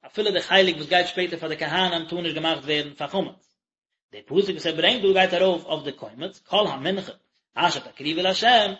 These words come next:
לא ישא אף חמץ. דאס הייסט, אז די קומץ, וואס גייט דערויף אויף דעם מזבח, דאס טאר נישט געמאכט ווערן פאר חמץ. זאגט די משנה, אויב עס יא געמאכט געווארן חמץ, דא חייבים איז מען עקסטרא מחירה ועליו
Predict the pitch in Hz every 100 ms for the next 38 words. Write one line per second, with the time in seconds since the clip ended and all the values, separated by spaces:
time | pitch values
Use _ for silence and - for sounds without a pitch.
0 | _ - 220 226 214 233 190 214 214 185
1 | - _ _ _ 147 147 151 160 196 233
2 | 190 135 131 175 165 180 180 160 190 196
3 | 262 247 214 - _ _ 214 208 214 196
4 | 165 175 180 151 160 160 151 151 139 131
5 | 120 - - _ _ _ _ _ _ _
6 | _ _ _ _ _ _ _ 123 120 156
7 | 196 151 139 202 202 135 151 175 151 160
8 | 156 135 120 - 110 160 196 _ _ _
9 | - 113 113 147 220 196 147 139 - 226
10 | - 180 156 - 196 180 147 147 170 135